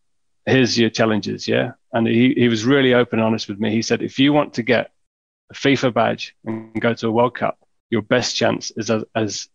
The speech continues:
as an assistant." And I would say this would be my second sliding door moment, because then that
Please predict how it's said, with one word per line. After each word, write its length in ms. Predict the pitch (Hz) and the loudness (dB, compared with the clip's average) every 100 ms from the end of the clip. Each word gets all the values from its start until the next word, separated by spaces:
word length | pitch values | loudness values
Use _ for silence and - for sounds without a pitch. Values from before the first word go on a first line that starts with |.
| - | -4
as 120 | 110 | -2
an 100 | 107 | -2
assistant." 500 | 107 117 - 110 - | -4 -8 -8 -10 -6
And 140 | 117 123 | -2 0
I 40 | |
would 160 | 120 - | 0 2
say 140 | 120 | 0
this 160 | 113 - | 0 -2
would 100 | 110 | -2
be 100 | 117 | 0
my 300 | 107 107 - _ _ | 2 0 -4 _ _
second 360 | - 156 - 117 | -4 -2 2 0
sliding 360 | - 110 107 110 | 2 2 2 0
door 160 | 110 | 0
moment, 480 | 113 113 110 - - - - - - _ _ - | 2 0 -2 -6 -14 -20 -20 -20 -20 _ _ -4
because 480 | 123 131 117 - - | 0 2 0 0 -2
then 240 | 123 135 127 | 0 4 4
that 240 | 120 - | 4 0